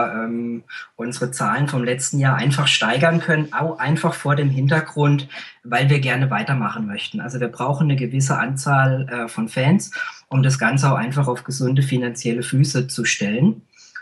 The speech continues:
Und von daher hoffen wir natürlich, dass wir die Zahlen der letzten Jahre weiterhin so deutlich steigern. Also von zweitausendelf auf zwölf, von fünfundsiebzig auf zweihundert prozentual gerechnet eine tolle Steigerung.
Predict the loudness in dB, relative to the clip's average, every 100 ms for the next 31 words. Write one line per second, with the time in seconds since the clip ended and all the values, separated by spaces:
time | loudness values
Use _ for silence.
0 | _ -2 2 4 4 2 2 2 4 2
1 | 2 0 4 6 6 4 2 2 2 -2
2 | -4 -6 -2 -2 -2 -6 -4 0 0 0
3 | 0 -4 -4 -2 0 2 2 2 2 4
4 | 2 0 -2 -2 -2 -2 -2 -2 -2 -2
5 | -4 -4 -6 -6 -6 -4 -4 -2 -2 -2
6 | 0 -2 0 -2 -4 -10 -12 -10 -12 -6
7 | 0 2 2 2 4 4 2 -2 -2 -4
8 | 2 4 4 2 0 2 2 4 4 2
9 | -2 -4 -6 -6 -6 -6 -6 -4 -2 0
10 | 0 -2 -4 -6 -6 -2 -2 -2 -4 -4
11 | -2 -2 -2 -2 -6 -4 0 2 2 0
12 | -2 -4 -2 0 0